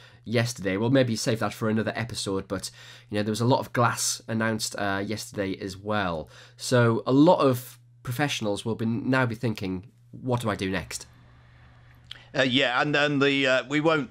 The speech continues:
Speaker 2: we won't kind of dwell on the glass too much because, as you say, we, we don't have the time, but a complete rethink of, um, of many aspects of photography, which is so interesting because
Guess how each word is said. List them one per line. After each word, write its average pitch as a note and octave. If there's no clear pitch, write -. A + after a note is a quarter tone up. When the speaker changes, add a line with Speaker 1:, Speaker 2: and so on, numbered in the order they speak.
Speaker 2:
we D#3
won't D3
kind C#3+
of A#2
dwell D3+
on B2+
the B2
glass C3
too D#3
much G#2+
because, C3
as B2
you A#2+
say, A#2+
we, A#2+
we B2
don't B2+
have B2+
the A2+
time, B2
but B2+
a E3+
complete A3
rethink E3+
of, D3
um, C#3+
of D3
many E3
aspects D3+
of C3+
photography, C3
which B2+
is C#3
so D3
interesting B2+
because C3